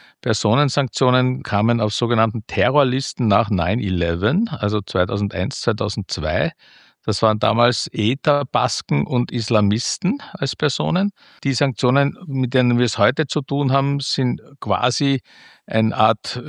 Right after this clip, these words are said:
gelinderes Mittel unter Anführungszeichen im Krieg gegen Russland. Also da betrifft's Personen, die in irgendeiner Form von europäischer Seite, äh, als prorussisch und damit feindlich gesinnt gesehen werden.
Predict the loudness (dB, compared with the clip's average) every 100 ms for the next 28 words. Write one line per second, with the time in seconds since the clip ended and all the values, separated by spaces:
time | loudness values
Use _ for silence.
0 | -4 0 2 2 4 2 2 2 0 2
1 | 0 2 0 0 0 0 0 0 0 0
2 | -2 -2 -4 -4 -6 -6 -6 -4 -2 -2
3 | -4 -2 0 -2 -6 -20 _ _ _ _
4 | _ -6 -4 2 4 4 0 -4 -2 -4
5 | -6 -4 -2 2 2 2 0 -2 -2 -2
6 | 2 2 2 2 4 2 -2 _ -20 -20
7 | -20 _ -2 0 0 -2 0 0 0 0
8 | -2 0 0 2 0 0 2 4 4 2
9 | 0 -2 0 0 -2 -6 -2 2 4 2
10 | 2 2 2 -2 -2 -2 -2 0 2 2
11 | 0 -4 -2 0 0 0 0 -2 -4 0
12 | 2 2 0 -4 -8 -6 -4 0 0 2
13 | 2 2 2